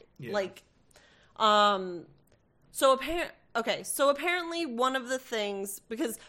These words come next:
Speaker 2: apparently Shanae has been stewing on this idea of Elizabeth, because in the house,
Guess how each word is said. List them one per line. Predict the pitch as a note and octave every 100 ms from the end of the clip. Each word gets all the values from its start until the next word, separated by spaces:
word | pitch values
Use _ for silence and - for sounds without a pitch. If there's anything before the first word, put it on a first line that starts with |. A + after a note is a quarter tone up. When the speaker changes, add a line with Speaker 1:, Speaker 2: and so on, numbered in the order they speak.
| -
Speaker 2:
apparently | D#4 E4+ F4
Shanae | F4 D4 A#3+
has | A#3 G#3+
been | G#3+ G3+
stewing | - - C#4+ C#4 C#4 C4
on | G#3 G#3
this | G#3 A3+
idea | G#3+ A3
of | G3+
Elizabeth, | G#3 G#3+ G3+ G#3 - _ _ _ _
because | - A3+ G3 - _ _ _ - _ _
in | C4 D#4
the | F4 G4+ C4+
house, | C#4 F#3+ F3+ - -